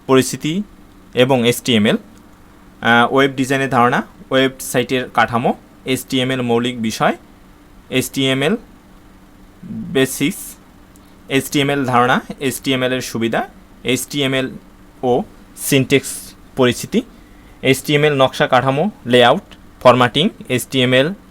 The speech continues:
এ ফরম্যাটিং ট্যাগের ব্যবহার, প্যারাগ্রাফ, হেডিং, কালার এবং বিন্যাসের ব্যবহার, ওয়েব পেজ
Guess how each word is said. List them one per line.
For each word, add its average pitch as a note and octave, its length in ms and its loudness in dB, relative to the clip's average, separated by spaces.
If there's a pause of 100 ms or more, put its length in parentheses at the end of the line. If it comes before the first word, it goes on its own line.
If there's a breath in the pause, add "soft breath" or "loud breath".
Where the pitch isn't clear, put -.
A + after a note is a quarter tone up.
(180)
এ C3 200 4 (320)
ফরম্যাটিং B2+ 440 4
ট্যাগের A#2+ 340 2
ব্যবহার, B2 320 4 (240)
প্যারাগ্রাফ, A#2+ 440 4 (140)
হেডিং, B2 240 2
কালার A#2+ 360 4
এবং A#2+ 280 0 (400)
বিন্যাসের A#2+ 460 2
ব্যবহার, A#2+ 360 6 (420)
ওয়েব A#2+ 180 6 (100)
পেজ C#3 240 2